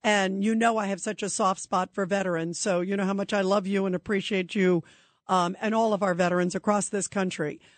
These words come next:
um, because we can never say thank you enough.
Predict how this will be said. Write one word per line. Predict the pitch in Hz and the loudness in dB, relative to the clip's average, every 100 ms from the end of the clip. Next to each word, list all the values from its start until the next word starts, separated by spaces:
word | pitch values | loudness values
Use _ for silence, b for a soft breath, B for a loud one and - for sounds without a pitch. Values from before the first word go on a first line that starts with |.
| b - | b -2
um, | 180 170 160 165 160 | 2 4 2 -2 -8
because | 185 185 185 | -4 -4 -2
we | 185 | -4
can | 175 | -2
never | 202 190 | 0 2
say | 185 202 | 2 0
thank | - 190 180 | 0 0 0
you | 196 180 | 0 0
enough. | 180 165 | 2 0